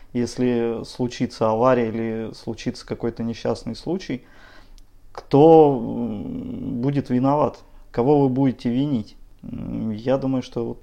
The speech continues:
с точки зрения безопасности детской, да, нужно размышлять именно в этом направлении. У нас в компании есть такие примеры,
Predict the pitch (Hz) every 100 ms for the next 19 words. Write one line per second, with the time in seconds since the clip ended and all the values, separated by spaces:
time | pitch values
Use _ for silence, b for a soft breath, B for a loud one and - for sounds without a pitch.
0 | - - 143 - 127 135 143 127 123 131
1 | 131 185 196 139 - 120 113 123 - 117
2 | 110 131 139 117 110 113 127 120 117 110
3 | 107 110 107 110 - 131 120 120 110 107
4 | 107 120 110 107 104 - - - - -
5 | - 123 127 147 - - 135 131 180 190
6 | 151 120 143 139 127 - 117 120 123 160
7 | 190 151